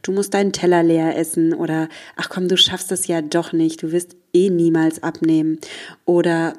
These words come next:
den Glaubenssatz, dass du unbedingt jetzt eine neue Diät starten musst und dass es mit dieser Achtsamkeit nicht funktionieren wird. Was auch immer dein Glaubenssatz ist, auch hier darfst du lernen, Nein zu dieser sabotierenden Stimme zu sagen.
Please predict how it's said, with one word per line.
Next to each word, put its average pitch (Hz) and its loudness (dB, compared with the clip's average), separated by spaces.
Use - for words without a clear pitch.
den 165 0
Glaubenssatz, 175 -2
dass - -6
du - -8
unbedingt 202 2
jetzt 190 -4
eine 180 2
neue 180 4
Diät 175 0
starten 160 -2
musst 160 0
und 156 -6
dass 165 -4
es 170 -2
mit 160 -2
dieser 165 -2
Achtsamkeit 165 -4
nicht 202 0
funktionieren 170 2
wird. 160 -2
Was 208 0
auch 214 -2
immer 240 2
dein 214 2
Glaubenssatz 190 0
ist, 220 -2
auch 180 -6
hier 277 2
darfst 170 -4
du 180 -2
lernen, 170 -2
Nein 180 2
zu - -2
dieser 165 0
sabotierenden 156 0
Stimme 143 -4
zu 151 -2
sagen. 139 -6